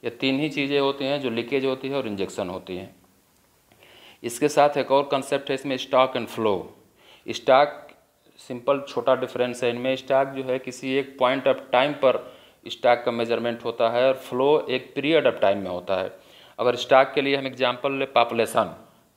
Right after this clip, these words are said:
पॉपुलेशन की जब हम बात करते हैं तो किसी पर्टिकुलर डेट पर बात करते हैं, पर्टिकुलर point of time। जैसे थर्टीन्थ जून ट्वेंटी ट्वेंटी को इंडिया की पॉपुलेशन कितनी है, जून ट्वेंटी ट्वेंटी की पॉपुलेशन कितनी हम नहीं बोल सकते,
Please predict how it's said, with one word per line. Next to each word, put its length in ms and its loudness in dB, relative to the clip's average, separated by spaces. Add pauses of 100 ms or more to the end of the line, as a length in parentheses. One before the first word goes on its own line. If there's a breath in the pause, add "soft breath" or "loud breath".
(160)
पॉपुलेशन 460 0
की 80 -2
जब 100 2
हम 100 0
बात 260 4
करते 260 0
हैं 120 -4
तो 80 -14
किसी 240 -12
पर्टिकुलर 760 0 (180)
डेट 240 0
पर 100 2
बात 220 4
करते 280 -2
हैं, 120 -10
पर्टिकुलर 520 0
point 180 0
of 100 2
time। 260 -4 (500 loud breath)
जैसे 160 -2
थर्टीन्थ 560 2
जून 240 -6
ट्वेंटी 360 -6
ट्वेंटी 400 -10
को 220 -2
इंडिया 300 -2
की 80 -4
पॉपुलेशन 540 -4
कितनी 360 -10
है, 220 -8 (520 soft breath)
जून 420 0
ट्वेंटी 300 -2
ट्वेंटी 300 -4
की 80 -4
पॉपुलेशन 480 0
कितनी 300 -10
हम 80 -6
नहीं 200 -4
बोल 160 0
सकते, 380 -8